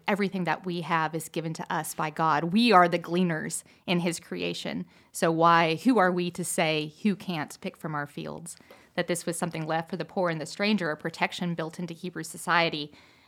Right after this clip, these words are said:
Um, but at this time, you know, last time we ta-, talked, we talked about Judges being a time of chaos,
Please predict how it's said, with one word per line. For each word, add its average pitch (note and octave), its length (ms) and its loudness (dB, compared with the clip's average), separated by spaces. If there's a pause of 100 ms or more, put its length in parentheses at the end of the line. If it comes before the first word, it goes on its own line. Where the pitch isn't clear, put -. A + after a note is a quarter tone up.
(120)
Um, E3+ 340 2
but G3 380 8 (240)
at F#3 160 4
this A#3+ 200 4
time, E3+ 420 0 (180)
you G#3 100 -4
know, E3+ 120 -2
last F3 320 4
time F3+ 200 0
we E3+ 100 -2
ta-, F#3+ 280 0 (100)
talked, F#3 320 2
we F#3 80 -4
talked E3+ 200 -4
about E3+ 240 -4
Judges E3+ 360 -4
being E3 240 -6
a D#3+ 60 -8
time D#3+ 460 -6
of E3 140 -8
chaos, F3+ 600 0